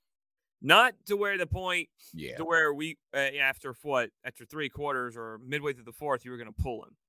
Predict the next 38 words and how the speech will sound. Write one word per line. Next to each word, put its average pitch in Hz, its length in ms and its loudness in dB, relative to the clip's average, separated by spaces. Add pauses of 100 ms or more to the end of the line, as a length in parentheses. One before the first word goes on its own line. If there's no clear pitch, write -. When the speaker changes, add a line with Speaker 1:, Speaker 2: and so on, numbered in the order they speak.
Speaker 1:
right? 156 320 8
I - 60 -6
mean, - 60 -2
Speaker 2:
Exactly. 196 180 -8
Speaker 1:
even 190 160 -14
la-, 165 260 0
even 175 280 -8 (500)
the, 151 240 0
the, 147 140 -4
the 143 160 -10
game 156 200 -4
against 143 200 -8
the 127 40 -8
Steelers, 139 380 -6
as 117 80 -14
bad 151 180 0
as 135 60 -6
he 143 60 -14
was 143 180 -4
in 131 80 -14
the 123 60 -18
first 123 320 -8
half, 160 160 -6
he 147 100 -10
played 123 320 -6
better 139 300 -2
in 123 120 -14
the 123 80 -12
second 220 240 2
Speaker 2:
Right. - 160 4
Speaker 1:
half 113 220 -16 (300)
Speaker 2:
Yeah. - 240 4 (180)
Speaker 1:
and 135 140 -10
gave 151 200 2
you 160 120 -6
a 156 40 -10
chance. 196 560 -6 (380)
Speaker 2:
Right. 82 240 6